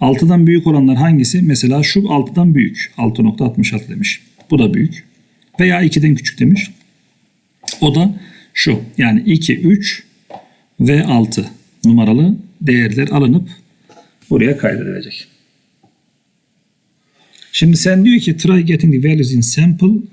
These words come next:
bit that are between Ee, ten and twenty.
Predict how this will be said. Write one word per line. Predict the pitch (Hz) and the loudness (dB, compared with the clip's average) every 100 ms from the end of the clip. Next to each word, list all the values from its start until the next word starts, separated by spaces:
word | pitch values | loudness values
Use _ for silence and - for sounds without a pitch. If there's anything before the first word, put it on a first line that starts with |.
| - | -4
bit | 143 139 - | -4 -4 -2
that | 127 | 0
are | 123 117 | 2 0
between | 117 127 165 185 185 - _ _ _ _ _ _ - | 0 2 4 4 2 -8 _ _ _ _ _ _ -2
Ee, | 107 104 98 101 107 - - | 2 2 0 0 -2 -4 -4
ten | - 131 | 0 2
and | 123 180 | 4 2
twenty. | - 98 82 - | 0 -2 -2 -6